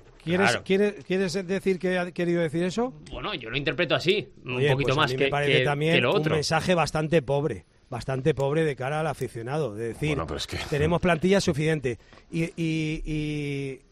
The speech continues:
Speaker 1: y después, de, en respecto a lo, a lo que decías, eh, Fermín, pero si es que estoy de acuerdo, que sí, pero, pero entonces quieres decir, quieres decir, yo fíjate, yo lo cojo de otra manera, ¿quieres decir entonces que Corona está dudando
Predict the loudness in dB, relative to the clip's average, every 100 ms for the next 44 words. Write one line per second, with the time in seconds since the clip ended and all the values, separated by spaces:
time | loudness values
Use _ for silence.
0 | -12 -6 -6 -2 -2 -2 -6 -6 -4 -4
1 | -4 -4 -4 -2 -4 -2 -2 0 0 -2
2 | -4 -4 -6 -4 -4 -4 0 0 0 -4
3 | -4 -2 -2 -4 -8 -20 _ _ -20 0
4 | 0 4 4 2 -2 _ _ _ _ _
5 | -20 -12 -10 -6 -8 -2 0 2 0 0
6 | -2 -4 -8 -6 0 0 0 _ -4 -4
7 | -2 -4 0 0 0 0 4 4 4 0
8 | -2 0 -2 -2 -6 _ _ -4 0 2
9 | 0 0 -2 -2 -4 -4 -6 -4 -2 -2
10 | -2 0 -2 0 -2 -2 -2 -4 -6 -8
11 | -12 -14 -20 -20 -6 0 2 2 2 2
12 | 2 0 -2 -4 -4 0 2 2 0 -4
13 | -6 _ _ -8 -4 0 4 4 4 0
14 | -2 -4